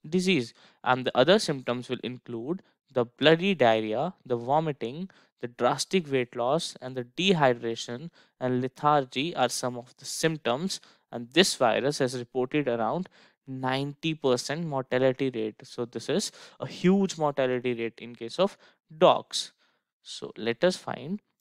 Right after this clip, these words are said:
how does the virus spread in dogs. This highly contagious virus spread through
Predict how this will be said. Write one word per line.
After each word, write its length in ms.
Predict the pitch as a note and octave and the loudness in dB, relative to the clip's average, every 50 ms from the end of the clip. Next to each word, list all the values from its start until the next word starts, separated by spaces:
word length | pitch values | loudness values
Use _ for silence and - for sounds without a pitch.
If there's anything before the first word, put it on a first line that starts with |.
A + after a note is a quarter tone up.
| _ _ | _ _
how 300 | - - D3 F3 G#3 G#3+ | 0 4 6 8 8 8
does 360 | F3+ C3 C3+ E3 F#3+ - - | 8 6 6 6 4 0 -4
the 160 | - C3+ C3 | -8 -6 -6
virus 420 | A#2+ A#2+ B2 C3 C#3 D3+ E3+ F#3+ - | 0 4 6 6 6 6 6 2 0
spread 500 | - - - _ - B2+ B2+ D#3 E3+ - - | -4 -6 -8 _ 2 4 4 4 2 -2 -12
in 240 | - C3+ D#3+ G#3 - _ _ _ D3+ C#3+ | -12 -10 -10 -12 -12 _ _ _ -10 -4
dogs. 480 | C#3 C3+ A2+ A2 - - - - - - _ _ _ _ _ _ _ _ _ _ _ _ _ _ _ _ _ _ _ - - - _ | -2 -2 -2 -2 -4 -10 -14 -16 -16 -18 _ _ _ _ _ _ _ _ _ _ _ _ _ _ _ _ _ _ _ -20 -20 -16 _
This 280 | D#3+ D3+ G3 A#3+ - - | 0 2 2 4 2 2
highly 400 | - - C3+ B2+ B2+ D#3 G3+ A#3+ | 0 2 4 6 6 6 6 4
contagious 560 | - A3+ G3 D#3+ D#3+ D3+ C#3 C3+ C#3 C3+ - | 4 2 2 4 2 0 2 2 0 -2 -2
virus 520 | - B2 A2+ A2 A2+ A#2+ C3 F3 - - - - - - - _ _ | -2 -2 -2 0 0 0 -2 -2 -4 -8 -14 -20 -20 -20 -20 _ _
spread 500 | - - - E3 - - F#3+ F#3+ G3+ G3 _ _ _ | -8 -6 -6 -6 -2 4 4 4 4 4 _ _ _
through 300 | - - C#3 D3 G3 B3 | -10 -6 -4 -2 -2 -4